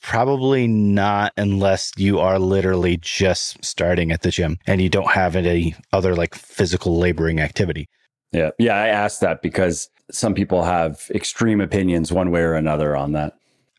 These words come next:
Speaker 1: I think there's a couple different things that you know, that make people get lost on some of these topics. And one is most people aren't ever training just one exercise. So it can be hard for them to be like, "Hey, yeah, it seems like, you know, my hamstrings are growing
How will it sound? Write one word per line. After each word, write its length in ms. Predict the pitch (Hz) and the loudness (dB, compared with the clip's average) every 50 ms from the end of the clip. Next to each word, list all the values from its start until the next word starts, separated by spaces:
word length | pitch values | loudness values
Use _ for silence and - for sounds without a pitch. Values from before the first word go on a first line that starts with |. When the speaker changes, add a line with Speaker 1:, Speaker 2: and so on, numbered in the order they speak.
| _ - | _ -4
Speaker 1:
I 40 | 139 | -4
think 300 | 123 - 196 208 190 - - 135 131 - _ _ _ _ - | -2 0 0 0 0 0 -4 -6 -6 -8 _ _ _ _ -2
there's 180 | 123 127 117 | 0 0 2
a 60 | 127 120 | 0 0
couple 540 | - - - 143 139 156 151 151 143 139 127 - - 110 113 _ - | 0 0 0 0 0 0 0 0 0 -2 -4 -10 -18 -20 -16 _ -2
different 460 | 131 120 - - 127 117 110 92 - _ _ _ _ _ _ _ _ | -2 -2 0 0 0 0 0 -2 -4 _ _ _ _ _ _ _ _
things 400 | - - - 117 110 113 107 - | -10 -2 0 0 2 2 0 0
that 140 | - 92 - _ _ _ _ _ _ - | -2 -4 -4 _ _ _ _ _ _ -2
you 120 | 110 107 | 0 0
know, 140 | 101 98 95 | 2 2 0
that 120 | 92 - - | 0 -2 0
make 160 | 101 104 - | -2 -2 -2
people 220 | - 120 104 107 | -2 -2 -2 0
get 160 | 98 - - | -2 -2 -2
lost 420 | - 90 90 87 92 92 - - - | 0 0 0 2 0 0 -2 -2 -2
on 120 | 95 101 | -2 -2
some 200 | - - 107 101 | -2 -2 -2 -2
of 60 | 101 | 0
these 160 | 98 101 - - | 0 -2 -2 -2
topics. 420 | - 101 98 - 104 - - - | -2 -2 -2 -2 -2 -4 -2 -2
And 160 | 95 92 92 - - | -2 -2 -2 -4 -2
one 180 | - 127 139 135 | 0 0 2 2
is 160 | 123 - - - | 0 -2 -2 -2
most 280 | 117 117 127 151 - | 0 0 0 0 -2
people 240 | - 156 143 131 117 | -2 -2 -2 0 0
aren't 200 | 104 98 101 98 | 0 0 0 0
ever 140 | 92 87 95 | 0 0 -2
training 380 | - - - 95 90 98 101 95 | -2 -2 -2 0 0 2 0 0
just 240 | - 98 - - | 0 -2 -4 -2
one 160 | 90 87 87 82 | -2 -2 0 0
exercise. 640 | 82 - - 101 - - 95 87 85 - - - - | -2 0 -2 -2 0 0 0 0 0 -2 -4 -8 -8
So 320 | - - 135 123 117 - - _ _ - | -6 -2 0 0 0 -2 -4 _ _ -4
it 100 | 147 139 | -4 -2
can 140 | - 185 160 | 0 0 0
be 80 | 156 135 | 0 -2
hard 300 | - - 110 113 113 - | 0 0 0 0 -2 -4
for 100 | - 113 | -4 -2
them 160 | 117 107 101 | 0 0 0
to 60 | 92 | 2
be 60 | 101 | 2
like, 200 | 95 90 92 - | 2 0 0 0
"Hey, 200 | - 135 147 139 | 0 0 0 0
yeah, 280 | 127 113 127 135 131 - | 0 0 0 0 0 -2
it 80 | - | -2
seems 320 | - - 127 123 120 - - | -4 -2 -2 -2 0 0 0
like, 160 | 110 107 - _ - | 0 0 -2 _ -4
you 100 | - 110 | -2 0
know, 340 | 104 101 98 98 95 71 - - - - | 0 0 0 0 -2 -2 -4 -6 -6 -2
my 120 | 101 98 | -2 0
hamstrings 460 | 85 117 117 113 - - 123 104 - | 0 0 0 0 0 -2 -2 0 -2
are 60 | 110 | -2
growing 340 | - - 104 98 95 98 90 | 0 0 0 0 0 0 -2